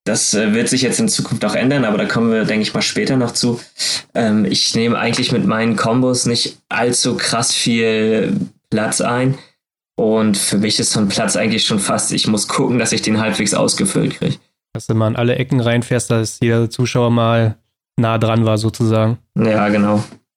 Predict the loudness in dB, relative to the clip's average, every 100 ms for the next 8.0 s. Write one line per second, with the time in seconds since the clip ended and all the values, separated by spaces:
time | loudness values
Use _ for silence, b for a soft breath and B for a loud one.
0 | _ _ _ 0 0 0 0 0 0 0
1 | 2 2 2 2 0 0 0 2 2 2
2 | 0 -4 _ _ -2 0 -2 -4 _ _
3 | -2 0 2 0 0 0 0 0 0 -2
4 | -2 0 0 2 2 2 2 2 0 0
5 | 0 0 0 -2 0 0 0 0 -2 0
6 | -2 -2 -2 0 0 0 0 0 0 0
7 | 0 0 -2 -2 0 0 0 2 0 -2